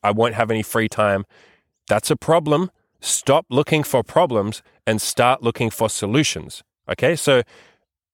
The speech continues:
what do you do there? Can you reduce your university hours?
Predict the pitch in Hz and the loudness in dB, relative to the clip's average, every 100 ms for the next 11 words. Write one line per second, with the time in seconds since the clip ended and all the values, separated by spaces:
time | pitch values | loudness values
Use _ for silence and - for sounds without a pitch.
0 | _ 117 156 143 147 135 135 113 90 - | _ -2 0 2 2 2 2 2 0 -4
1 | _ _ _ _ _ _ _ _ _ _ | _ _ _ _ _ _ _ _ _ _
2 | _ - - 160 170 160 135 151 - 143 | _ -4 0 2 2 2 2 0 2 0
3 | 131 131 120 120 110 98 87 80 90 | 2 2 2 0 -2 -4 -4 -6 -10